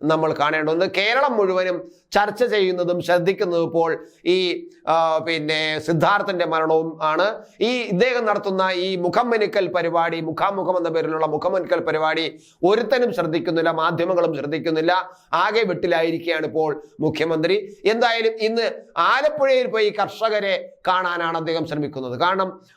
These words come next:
ആലപ്പുഴയാണല്ലോ കർഷകരുടെ കേന്ദ്രം. അവരുടെ നെല്ലെടുത്തു കഴിഞ്ഞാൽ കാശ് കൊടുക്കാത്തത്, അവർക്ക് പെൻഷൻ കൊടുക്കാത്തത്,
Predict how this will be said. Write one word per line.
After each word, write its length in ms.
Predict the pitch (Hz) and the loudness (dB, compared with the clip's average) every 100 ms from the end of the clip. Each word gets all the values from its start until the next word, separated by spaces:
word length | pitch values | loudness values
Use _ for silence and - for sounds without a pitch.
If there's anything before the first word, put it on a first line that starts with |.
| - | 0
ആലപ്പുഴയാണല്ലോ 1160 | 214 262 269 254 240 220 214 214 190 - - - | 2 2 2 2 2 0 0 0 0 -2 -10 0
കർഷകരുടെ 540 | 214 - 247 233 202 185 | 0 0 -2 2 2 0
കേന്ദ്രം. 380 | 160 147 127 113 - _ - | -2 -4 -6 -10 -14 _ 0
അവരുടെ 480 | 202 240 247 240 233 | 2 2 2 2 0
നെല്ലെടുത്തു 640 | 208 226 262 240 226 233 | 0 0 0 0 0 0
കഴിഞ്ഞാൽ 320 | 220 214 214 | 0 0 0
കാശ് 340 | 208 190 220 214 | 2 0 2 0
കൊടുക്കാത്തത്, 680 | 190 170 160 151 139 123 - _ 165 | 0 2 0 -2 -6 -6 -10 _ 0
അവർക്ക് 300 | 214 240 214 | 2 2 0
പെൻഷൻ 460 | 208 226 202 269 | 0 -2 -2 0
കൊടുക്കാത്തത്, 680 | 214 180 175 156 147 143 127 | 2 2 0 0 -2 -6 -6